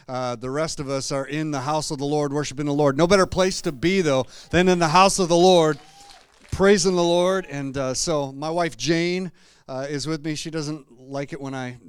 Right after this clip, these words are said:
draw attention to her, but, uh, she's my best friend, my partner. We've been married, uh, in just a few days. It will be twenty-three years. And, uh, so she's been along on the ride with me from the very beginning. And, uh, so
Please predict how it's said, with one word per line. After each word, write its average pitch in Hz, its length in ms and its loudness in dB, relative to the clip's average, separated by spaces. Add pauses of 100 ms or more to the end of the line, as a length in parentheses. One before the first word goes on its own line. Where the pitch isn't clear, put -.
(140)
draw 131 260 -4
attention 131 420 -10
to 139 140 -10
her, 127 120 -6
but, 113 240 -10 (320)
uh, 123 200 -6
she's 151 340 -6
my 135 240 -4 (100)
best 143 400 -6
friend, 151 140 -4
my 131 100 -4
partner. 147 340 -2
We've 135 180 -2
been 131 140 -4
married, 135 440 -4
uh, 110 280 -10 (440)
in 120 100 -12
just 156 220 -8
a 135 40 -10
few 156 260 -8
days. 143 360 -2
It 143 80 -14
will 127 120 -10
be 117 200 -10
twenty-three 143 540 -8
years. 196 380 -4 (420)
And, 123 400 -10
uh, 120 100 -8
so 131 240 -6
she's 156 320 -6
been 147 360 -4
along 151 520 -2 (160)
on 139 200 -6
the 127 100 -2
ride 139 380 -2
with 135 200 -8
me 139 140 -6
from 131 180 -8
the 123 80 -6
very 127 240 -6
beginning. 127 540 -4 (420)
And, 113 380 -12
uh, 104 320 -12
so 120 420 -10